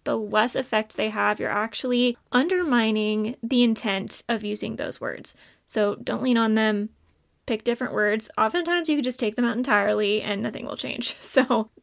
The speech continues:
be careful and particular in your use. Another thing this book did well was, of course,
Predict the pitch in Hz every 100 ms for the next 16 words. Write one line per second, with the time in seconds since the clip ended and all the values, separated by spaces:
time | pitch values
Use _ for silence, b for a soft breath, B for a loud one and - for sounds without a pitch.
0 | - 269 254 - 269 262 262 240 226 220
1 | 214 240 _ _ 233 214 214 - - _
2 | _ _ - 247 247 214 226 - - 196
3 | - - 85 - - - _ _ _ 294
4 | 294 320 359 311 247 233 233 - - -
5 | - - - - 247 - 254 247 233 -
6 | - _ - 247 - 254 240 -